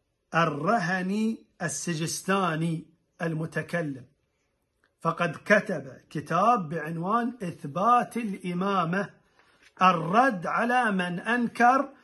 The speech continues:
الاثني عشر ومعجزاتهم، وكتاب الحجة في إبطاء القائم،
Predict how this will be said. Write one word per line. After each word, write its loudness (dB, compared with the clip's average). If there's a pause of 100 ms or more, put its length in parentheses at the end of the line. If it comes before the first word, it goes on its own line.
(300)
الاثني -4
عشر -2 (1500)
ومعجزاتهم، -2 (920)
وكتاب 4
الحجة 0
في -2
إبطاء 0
القائم، 0